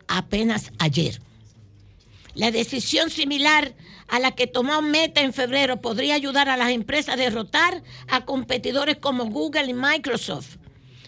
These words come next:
Estas empresas se han movido más rápidamente para incorporar la inteligencia artificial generativa, la tecnología detrás del popular chat,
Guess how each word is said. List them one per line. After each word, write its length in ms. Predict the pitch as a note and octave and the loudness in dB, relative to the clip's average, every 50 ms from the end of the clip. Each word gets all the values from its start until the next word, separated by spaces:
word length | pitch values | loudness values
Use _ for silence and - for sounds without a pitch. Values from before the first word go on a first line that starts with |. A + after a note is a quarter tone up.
| - - - | -16 -6 0
Estas 400 | C4+ C4 A#3 - D4 C#4+ C#4+ C#4+ | 0 0 2 4 4 4 4 4
empresas 500 | C#4+ A#3 - D4 D#4+ D#4+ - - C#4 A3+ | 0 -2 -2 0 0 0 0 -2 -6 -4
se 160 | - - - | -2 0 0
han 200 | A#3+ B3 C4+ D4 | 2 2 2 2
movido 400 | D#4 D#4+ D#4 D#4 D#4+ D#4 D4+ C#4+ | 0 0 0 0 0 0 2 0
más 340 | C4 A#3 A#3+ C4 C#4 C#4+ C4+ | 2 2 2 2 2 2 0
rápidamente 880 | C#4 B3+ C#4 C#4 C#4 C#4+ C#4+ C#4+ D4 D4 D4+ D4 C#4 A3+ C4 B3+ A#3+ - - - - - - | 0 0 0 0 0 0 -2 -2 0 0 0 -2 -2 0 -2 -2 -2 -4 -8 -20 -20 -10 -4
para 220 | - C#4 C4 C4+ | 0 0 0 0
incorporar 600 | C4+ B3+ G#3+ - B3+ B3 - - A3 G#3+ B3 C4+ | 0 -2 -2 -2 -2 -2 -2 -2 0 0 2 2
la 80 | C#4 D4 | 0 0
inteligencia 520 | C#4+ - - C#4 C4+ C4+ C4+ C4+ - C#4 | -2 0 0 2 2 2 0 0 -2 -2
artificial 600 | C4 - - C4 - C#4 B3 - - C4+ C4 A#3+ - - - | -2 -4 -6 -8 -6 -6 -6 -2 -2 0 0 -2 -4 -10 -12
generativa, 880 | - A3 A3 B3+ C4+ C#4+ C#4+ C#4 C#4+ C#4 - D4 C#4+ B3 G3 D#3+ - - - - - - - - - | -6 -4 -2 -2 0 0 0 0 0 -2 -2 -2 -2 -2 -2 -4 -6 -8 -12 -20 -20 -20 -20 -14 -6
la 300 | - B3 C4+ C#4+ C#4+ C#4+ | -2 2 2 2 2 2
tecnología 640 | - D#4+ D#4+ E4 D#4+ D#4+ D#4+ D4+ D4+ B3+ C4+ C#4 C4+ | 0 -4 -2 -2 -2 -2 0 0 -2 -2 0 0 0
detrás 420 | B3 A#3 G#3+ - - - B3+ B3+ G3 | 0 -2 -4 -4 -2 0 0 0 0
del 160 | - B3 A3+ | -2 -4 -2
popular 480 | - B3 A#3 - - A3 A3+ A#3+ B3+ A#3 | -2 -6 -6 -4 -2 0 0 0 0 0
chat, 420 | - - - A#3+ A3+ A3 - - | -2 0 0 0 0 -2 -4 -8